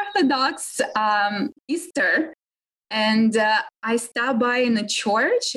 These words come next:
and, um, I'll tell my opinion about Orthodox, uh, religion and yoga as well later,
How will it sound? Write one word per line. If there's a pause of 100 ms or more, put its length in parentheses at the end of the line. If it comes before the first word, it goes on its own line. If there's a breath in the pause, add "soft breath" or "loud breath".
and,
um, (1040)
I'll
tell
my
opinion
about
Orthodox,
uh,
religion
and
yoga
as
well
later,